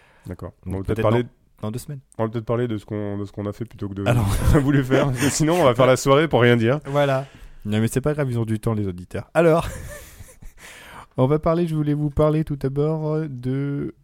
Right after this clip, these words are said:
Speaker 2: euh, qu'est-ce qu'on peut parler ? Ah oui, celui que j'ai raté il y a deux semaines, Neuroshima X, euh, les puzzles.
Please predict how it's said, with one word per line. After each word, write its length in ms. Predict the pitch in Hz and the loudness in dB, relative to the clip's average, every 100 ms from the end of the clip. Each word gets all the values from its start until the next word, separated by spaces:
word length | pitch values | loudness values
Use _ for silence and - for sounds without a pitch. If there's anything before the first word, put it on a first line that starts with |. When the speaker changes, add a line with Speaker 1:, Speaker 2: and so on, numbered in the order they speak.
| _ _ _ _ _ - | _ _ _ _ _ -8
Speaker 2:
euh, 340 | 107 98 95 | -6 -4 -6
qu'est-ce 140 | 98 - | -8 -8
qu'on 80 | |
peut 60 | 98 | -8
parler ? 200 | 85 82 - | -6 -6 0
Ah 60 | 117 | 2
oui, 100 | 123 | 2
celui 220 | - 131 | 2 -2
que 40 | 135 | 0
j'ai 80 | |
raté 240 | 110 113 143 | 0 0 0
il 60 | |
y 20 | 113 | -2
a 40 | |
deux 100 | 90 | -2
semaines, 380 | 87 107 131 135 | -4 -6 -8 -8
Neuroshima 600 | 127 127 127 135 127 127 - | -4 -2 -2 -4 -4 -6 -4
X, 340 | 127 135 - 254 - - - - - _ - | -8 -8 -12 -16 -18 -20 -20 -20 -20 _ -4
euh, 360 | 110 104 104 | 0 2 2
les 140 | 110 147 | 2 0
puzzles. 540 | - 107 95 90 90 | 0 0 0 -4 -10